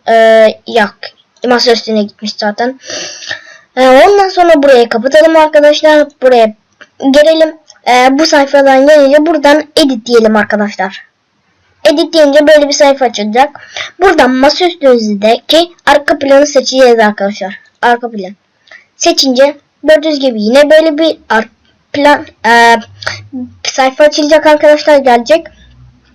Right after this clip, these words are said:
Ee, şurayı kapat. Siktir et ya da. Ee, buradan arkadaşlar mesela kanalınızın ismini yazın. Şöyle bir gel. Gelsin. İlk önce isim yazacağız arkadaşlar. Böyle bir, istediğiniz bir yazı tipini seçebilirsiniz. Mesela şunu seçelim örnek olarak.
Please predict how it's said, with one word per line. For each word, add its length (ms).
Ee, 240
şurayı 300
kapat. 400
Siktir 280
et 200
ya 80
da. 180
Ee, 240
buradan 440
arkadaşlar 640
mesela 500
kanalınızın 680
ismini 360
yazın. 280
Şöyle 380
bir 80
gel. 260
Gelsin. 380
İlk 240
önce 220
isim 320
yazacağız 460
arkadaşlar. 520
Böyle 340
bir, 160
istediğiniz 520
bir 220
yazı 240
tipini 300
seçebilirsiniz. 640
Mesela 340
şunu 200
seçelim 640
örnek 340
olarak. 500